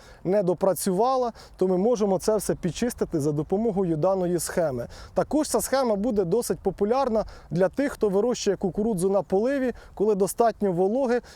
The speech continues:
і ми розуміємо, що там все-таки бур'ян сходи-, буде сходити доволі великий проміжок часу. Тому в комбінації це дозволить нам захистити посіви аж до збирання.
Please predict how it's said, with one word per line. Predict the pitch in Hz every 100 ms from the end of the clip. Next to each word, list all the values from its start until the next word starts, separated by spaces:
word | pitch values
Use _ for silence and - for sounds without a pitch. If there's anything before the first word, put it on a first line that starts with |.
| -
і | -
ми | 185
розуміємо, | 202 170 220 254 240 202
що | - 180
там | 226 202
все-таки | - 185 180 196
бур'ян | 160 185 220 202
сходи-, | - 196 185
буде | 175 190 185
сходити | 160 - 240 214 202 180 - -
доволі | 147 180 220 208
великий | 165 190 226 202
проміжок | 160 196 196 165 170
часу. | - 160 127 139
Тому | 175 202 226 - - - -
в |
комбінації | - 208 190 208 254 269 240
це | 185 202
дозволить | 190 165 175 240 202 -
нам | 202 190
захистити | 147 175 202 175 233 214 170
посіви | - 160 - 262 262 247 - - -
аж | 185 185
до | 214
збирання. | 175 196 185 139 120